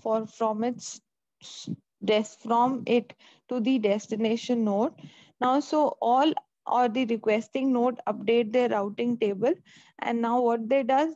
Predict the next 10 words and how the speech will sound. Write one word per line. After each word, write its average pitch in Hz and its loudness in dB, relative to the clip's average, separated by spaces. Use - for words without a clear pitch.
they 233 4
do 214 -6
send 233 -2
the 254 -2
data 208 0
towards 214 -4
the 240 -2
attacker 208 0
instead 240 -2
of 202 -2